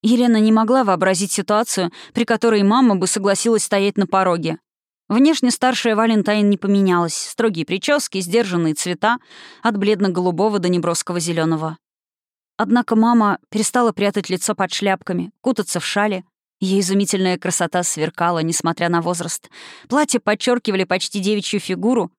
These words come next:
от кринолинов она отказалась, и, как подозревала Елена, с удовольствием. Очевидно, что все эти годы на Мидиусе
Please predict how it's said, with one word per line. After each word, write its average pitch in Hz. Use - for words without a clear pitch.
от 185
кринолинов 208
она 185
отказалась, 202
и, 233
как 180
подозревала 175
Елена, 180
с -
удовольствием. 165
Очевидно, 262
что -
все 247
эти 214
годы 208
на 196
Мидиусе 196